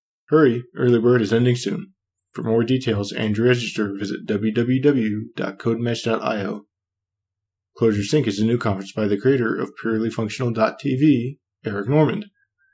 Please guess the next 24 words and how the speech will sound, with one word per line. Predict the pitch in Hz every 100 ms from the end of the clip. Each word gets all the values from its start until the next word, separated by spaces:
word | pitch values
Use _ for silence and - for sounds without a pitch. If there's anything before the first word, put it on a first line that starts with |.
| _
Set | - 165 160
in |
New | 143
Orleans | 143 151 127 113
on | 101
February | 110 110 110
fifteenth | 120 120 131 127
and | 123
sixteenth | 127 147 - 113 -
of | -
twenty | 113 113
eighteen, | 117 120 147 131 127 _ _ _ -
Clojure | 170 156 135
Sync | - 117
is | 104
all | 123
about | 123 107 101
the |
craft, | - 107 107 - - -
business, | 101 110 104 -
and | 131 127
culture | 117 110 123
of | 120
Clojure. | - 101 -